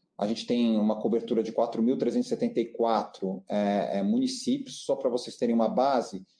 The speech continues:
a gente aumentou entre o terceiro trimestre de dois mil e vinte e um e quarto trimestre de dois mil e vinte e um,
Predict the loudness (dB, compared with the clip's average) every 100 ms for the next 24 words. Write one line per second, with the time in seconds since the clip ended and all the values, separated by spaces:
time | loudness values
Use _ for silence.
0 | _ -6 -4 2 4 4 2 2 2 4
1 | 2 0 -2 -4 -2 -2 0 0 2 2
2 | 0 -4 -8 -8 -6 -2 0 0 0 0
3 | 0 -2 -2 0 0 -2 0 0 0 -4
4 | -4 -4 -2 -2 -2 -4 -2 -4